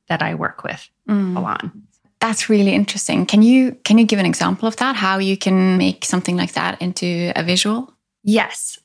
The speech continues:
Speaker 1: absolutely. I actually have a really great freebie, and that is, that's the top of the funnel for all the offers that I have. So it's basically the first thing we do for the self-portrait method.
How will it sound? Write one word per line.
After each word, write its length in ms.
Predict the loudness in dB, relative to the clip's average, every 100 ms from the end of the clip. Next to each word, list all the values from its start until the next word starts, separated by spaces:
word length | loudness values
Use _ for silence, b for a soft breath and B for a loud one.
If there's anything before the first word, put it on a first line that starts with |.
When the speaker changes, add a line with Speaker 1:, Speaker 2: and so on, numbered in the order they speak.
| -4
Speaker 1:
absolutely. 720 | -4 -2 -2 0 -2 -4 -4
I 120 | -4 -2
actually 480 | -4 -2 -2 -2
have 400 | -2 0 0 -2 -4
a 100 | -4
really 260 | -2 -2
great 320 | -2 -2 -2 -6
freebie, 500 | -4 -2 0 0 0
and 200 | 0 2
that 220 | 0 -2 -4
is, 420 | -4 -2 -4 -8 -6
that's 220 | -4 -4
the 140 | -6 -10
top 340 | -2 -2 -2
of 80 | -4
the 80 | -4
funnel 380 | -2 0 0 -2
for 280 | -4 -4 0
all 300 | 0 2 0
the 360 | -2 -2 -2 -2
offers 560 | -4 -2 -2 -2 -4 -8 -8
that 160 | -4 -2
I 80 | -4
have. 400 | -4 -6 -6 -6
So 400 | -4 -2 -2 -2
it's 300 | -6 -6 -6
basically 400 | -4 -4 -4 -6
the 80 | -4
first 300 | -4 -4 -4
thing 160 | -4
we 100 | -2
do 220 | -4 -4 -6
for 120 | -6
the 60 |
self-portrait 560 | -10 -10 -10 -10 -8 -6
method. 500 | -4 -2 -2 -4